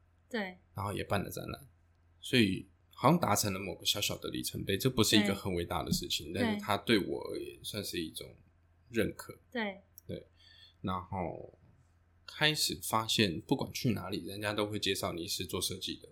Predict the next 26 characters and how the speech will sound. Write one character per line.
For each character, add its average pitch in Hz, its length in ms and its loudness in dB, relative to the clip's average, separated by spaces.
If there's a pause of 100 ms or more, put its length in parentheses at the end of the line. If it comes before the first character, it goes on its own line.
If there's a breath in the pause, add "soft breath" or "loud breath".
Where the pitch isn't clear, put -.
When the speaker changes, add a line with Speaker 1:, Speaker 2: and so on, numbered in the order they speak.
(120)
Speaker 1:
嗯， 254 880 2
Speaker 2:
嗯。 - 200 2
Speaker 1:
嗯。 214 420 -2 (640)
Speaker 2:
然 95 100 2
后 110 120 4
也 87 140 4
的 92 160 -6
确 104 180 2
有 80 60 2
一 85 60 -2
些 98 140 0
客 98 200 -2
户 92 120 -2
开 92 260 -6
始 - 300 -10 (200)
会 87 520 -2 (180)
很 104 160 0
想 95 180 -2
要 90 40 -2
继 95 140 -2
续 95 180 -4
深 95 240 -2
入 92 140 -4
的 - 140 -2
合 - 180 -4
作。 - 180 -12